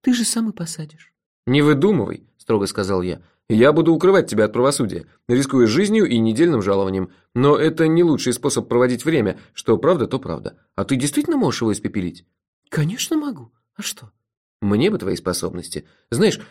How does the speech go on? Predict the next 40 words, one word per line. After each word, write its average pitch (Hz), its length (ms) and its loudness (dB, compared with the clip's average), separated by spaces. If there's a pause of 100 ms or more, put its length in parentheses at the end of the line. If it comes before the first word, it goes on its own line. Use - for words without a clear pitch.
(120)
мы 160 120 2
как 170 140 2
раз 170 140 2
сегодня 170 340 2
выяснили, 131 440 0
что 131 160 -4
никто, 147 320 0
кроме 127 240 0
Лонли 131 280 2
Локли, 180 440 -2 (180)
не 139 180 2
может 190 280 2
испепелить 160 440 -2
этих 127 200 -2
грешных 123 440 -2
оживающих 117 460 -2
покойников. 87 580 -6 (260)
А 135 120 0
Шурф 233 320 0
ушел 175 240 2
с 131 80 -2
Джуфином, 110 480 -2 (160)
так 131 140 -2
что - 120 -6
нам 170 140 2
приходится 139 460 0
их 135 160 -2
убивать 139 340 0
и - 20 -4
закапывать, 98 580 -2 (180)
а 113 60 -6
потом 151 200 2
снова 151 360 4
убивать 131 420 2
и - 20 -6
снова 110 260 0
закапывать. 101 540 -2 (240)
Это - 180 -2
так - 220 -6
утомительно». 82 720 -6